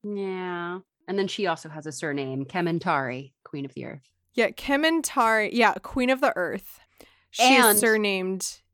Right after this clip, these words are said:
Speaker 2: in the Eldarin tongue.
Speaker 1: there's also a little bit of foreshadowing here with her taking the shape of a tree.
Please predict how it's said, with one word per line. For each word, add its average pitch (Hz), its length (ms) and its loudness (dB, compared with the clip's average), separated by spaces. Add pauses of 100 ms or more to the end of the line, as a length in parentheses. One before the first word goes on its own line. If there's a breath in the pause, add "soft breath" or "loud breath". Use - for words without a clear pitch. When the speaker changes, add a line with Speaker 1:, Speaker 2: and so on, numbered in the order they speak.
Speaker 2:
in 202 140 0
the 185 220 0
Eldarin 170 480 -2
tongue. - 240 -14
Speaker 1:
there's 240 320 4
also 202 440 4
a 196 40 6
little 185 540 -2
bit 180 120 -4
of 165 100 -2
foreshadowing 143 760 -6
here 147 240 -12
with 147 160 -12
her 139 180 -10
taking 139 640 -8
the 147 60 -8
shape - 280 -12
of 131 80 -8
a 139 40 -10
tree. 151 360 -12